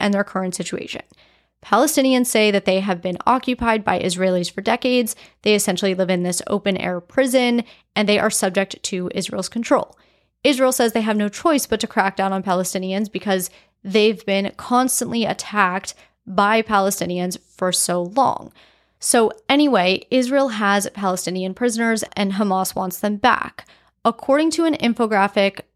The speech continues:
that I saw through the Palestine Center for Prisoner Studies, there are currently about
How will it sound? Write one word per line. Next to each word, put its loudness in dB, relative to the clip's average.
that 2
I 2
saw 0
through 0
the 0
Palestine 2
Center 0
for -6
Prisoner -2
Studies, -4
there 4
are 0
currently 0
about 2